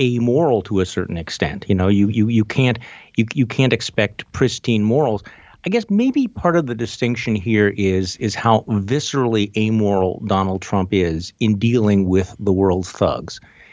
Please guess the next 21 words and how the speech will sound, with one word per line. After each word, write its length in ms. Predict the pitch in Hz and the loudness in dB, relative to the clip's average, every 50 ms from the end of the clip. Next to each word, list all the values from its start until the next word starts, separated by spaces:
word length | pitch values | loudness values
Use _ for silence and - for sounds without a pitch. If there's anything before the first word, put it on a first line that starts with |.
| - - _ _ - | -20 -20 _ _ 0
And 280 | 117 113 110 110 107 | 2 2 2 4 2
that, 180 | 107 113 113 - | 2 0 0 -2
that, 240 | - 113 113 117 117 - - _ | -2 -2 -2 -2 -2 -6 -8 _
that 100 | - 135 | -4 -2
maybe 400 | 139 127 131 151 170 165 170 165 | 0 2 2 2 2 2 0 -2
there's 540 | 143 123 117 117 113 113 113 113 - - - _ | -2 0 2 2 2 2 0 0 -4 -8 -10 _
a 260 | - 107 104 104 104 98 | -4 -2 0 0 0 -2
percentage 720 | - - - 107 - - 127 120 113 101 92 95 101 - | -2 -4 -4 -4 -2 0 0 2 2 2 0 -2 -4 -4
in, 240 | - 110 101 104 104 | -2 0 0 0 0
in 160 | - 107 98 | 0 0 0
being, 220 | 107 107 101 107 | 2 2 2 2
and 80 | 104 101 | 2 2
maybe 180 | 127 143 147 117 | 2 2 0 0
the 240 | 98 - - 107 | -2 -2 -2 -2
word 200 | 101 101 107 95 | 0 0 0 0
here 140 | 104 104 95 | 0 0 0
is 80 | 90 - | 0 -2
hypocritical 540 | - - - 90 - 170 180 170 - 92 90 | -4 -4 -4 -2 0 0 0 0 -2 -4 -2
we're 60 | 90 | -2
looking 240 | 92 92 - 98 95 | -2 -2 -2 -2 -2
at, 100 | 95 | -2